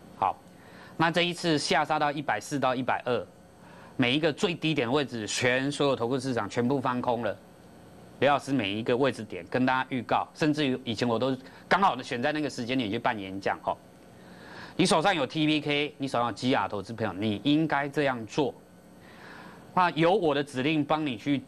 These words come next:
盯，管控好风险，去掌握每一波反击的机会，好不好？你不要自己去面对它，因为交易动作你绝对，因为每一波反弹的高点到了，你绝对卖不掉的啦。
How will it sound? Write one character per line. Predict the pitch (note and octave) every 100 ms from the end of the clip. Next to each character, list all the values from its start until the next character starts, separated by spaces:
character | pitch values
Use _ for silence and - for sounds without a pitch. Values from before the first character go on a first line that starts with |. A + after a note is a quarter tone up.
| -
盯， | D3+ D#3 D#3 - - - - - - - - - - - - - - - - -
管 | - D#3+
控 | B3+ D#4+
好 | F#3+
风 | A#3+ C4
险， | B3 E3
去 | D3
掌 | A3+ F#3+ C#3+
握 | G#3+
每 | D3 B2+
一 |
波 | D#3 E3
反 | E3+ C3 G2+
击 | A#2
的 | A#2+
机 | B2+ C3+
会， | D3 A#2 F2+ -
好 | A2
不 | B2
好？ | C#3 - - - - - - - -
你 |
不 | C3
要 | A3
自 | C4+
己 | G3+
去 | G3+
面 | A#3
对 | G#3+ G#3
它， | F#3+ F#3+
因 |
为 | G#3
交 | F3 G#3
易 | G#3
动 | G3 F3
作 | F3+
你 | A#2
绝 | C3
对， | C#3+ D#3 - - - - - - - - - - -
因 | B3
为 | D4
每 | A#3 F#3
一 |
波 | B3+
反 | C4+ D#3+
弹 | D3
的 | E3+
高 | F3+ G3+
点 | F3 A#2+
到 | - F#3+ C#3+
了， | A#2+
你 | A2
绝 | G#2+
对 | C#3+
卖 | E3+ F3+
不 | C#3+ B2+
掉 | D#3+ C3+
的 | G2
啦。 | F2